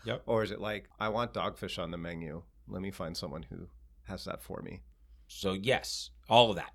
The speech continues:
Speaker 1: Right before we walked in here today, I was just telling Ashley the story about, like, I'm getting text messages from my butcher. Uh, we've, we're like, we've got a great team. We've got Joe, Joe Henry,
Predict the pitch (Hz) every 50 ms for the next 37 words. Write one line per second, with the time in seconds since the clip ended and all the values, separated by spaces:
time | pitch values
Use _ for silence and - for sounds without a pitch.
0 | - - - 110 113 104 104 135 131 120 117 117 113 104 - 120 101 101 107 101
1 | 95 98 98 98 95 92 87 - - - - - - 80 - 101 98 95 90 87
2 | - - 85 85 - - 95 90 90 87 87 - - - - - 90 87 85 85
3 | 82 - - - - - - 87 92 98 87 85 - 104 92 98 98 90 82 85
4 | 90 92 85 - 98 92 90 85 82 80 107 104 98 - 92 82 78 - - -
5 | - - - 90 85 80 76 - 82 85 - - - 104 92 85 - - - -
6 | _ - 143 143 151 196 196 - 110 120 110 95 - - 117 113 92 82 85 85
7 | 85 104 95 92 - - - - - 127 127 123 - - 120 127 120 107 117 113
8 | 104 98 98 92 85